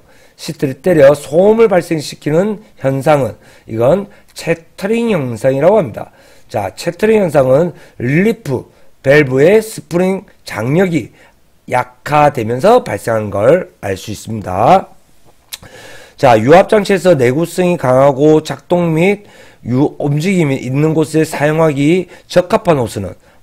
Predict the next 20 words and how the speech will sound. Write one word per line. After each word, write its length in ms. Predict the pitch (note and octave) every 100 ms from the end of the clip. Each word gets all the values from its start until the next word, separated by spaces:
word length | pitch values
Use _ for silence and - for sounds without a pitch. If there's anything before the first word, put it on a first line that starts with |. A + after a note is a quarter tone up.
| -
플렉시블 960 | - B2+ E3+ - - - F3 F3 G#3+ - -
호스. 380 | A#2 G#2 - F#2+ _ _ -
이것 240 | G#2 -
또한 320 | D3+ G3 G#3+ -
외우면 560 | A2 A#2+ B2 E3 G3+
될 140 | D3 G2
것 140 | -
같습니다. 540 | B2 A#2+ C3+ A2+ G2 G#2+
크게 220 | - F#3
어려운 240 | F3+ A3
거 80 | D#3
없죠, 260 | G#2 - F#3
여러분들? 520 | D3 C3 C3+ F#3 F#3+ _ _ _ _ _ - - - _ _ - - _ _ - _ _ _ _ _ _ _ _ - _ _ _ _ _ -
자, 520 | G#2+ G#2 B2 D#3+ - - _ _ _ -
이제 580 | B2 C#3 C3 C#3 F#2+ - _ _ -
여러분들 320 | C3 C#3 B2+
이제 160 | A#2 B2+
가-, 180 | - B2+
다 220 | - A2+
돼갑니다. 680 | D#3+ D#3 C#3+ A2 A#2 D3+